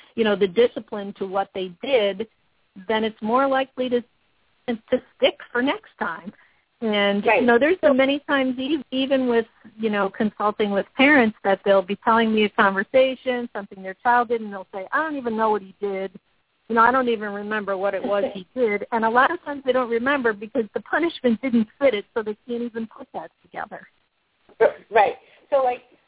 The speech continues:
Speaker 2: so, I mean, I think a very popular thing to do right now, um, in, in our modern day is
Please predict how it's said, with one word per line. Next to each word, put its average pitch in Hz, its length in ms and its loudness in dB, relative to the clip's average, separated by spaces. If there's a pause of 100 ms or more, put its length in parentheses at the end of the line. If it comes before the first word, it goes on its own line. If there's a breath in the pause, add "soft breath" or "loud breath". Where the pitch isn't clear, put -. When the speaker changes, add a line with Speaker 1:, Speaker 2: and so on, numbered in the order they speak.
(420)
Speaker 2:
so, 226 380 0 (100)
I 226 120 -6
mean, 226 140 -10
I 214 140 -6
think 247 160 -8
a 240 80 -4
very 214 220 4
popular 220 680 -2
thing 202 480 -6
to - 140 -8
do 190 220 4
right 185 280 4
now, 180 640 -6
um, 190 240 -6 (320)
in, 202 100 -10
in 185 100 -14
our 185 220 -10
modern 190 340 0
day 180 180 0 (100)
is - 20 -16